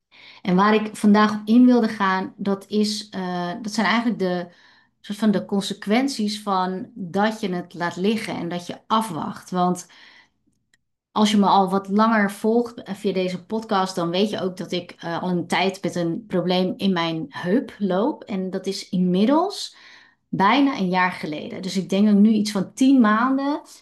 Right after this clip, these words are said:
met, eh, pijn in mijn heup loop. Nou,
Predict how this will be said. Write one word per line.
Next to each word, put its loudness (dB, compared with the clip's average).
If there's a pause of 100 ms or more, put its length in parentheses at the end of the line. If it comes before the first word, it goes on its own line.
met, -2
eh, -8 (160)
pijn 0
in 6
mijn 8
heup -4
loop. -10 (100)
Nou, -10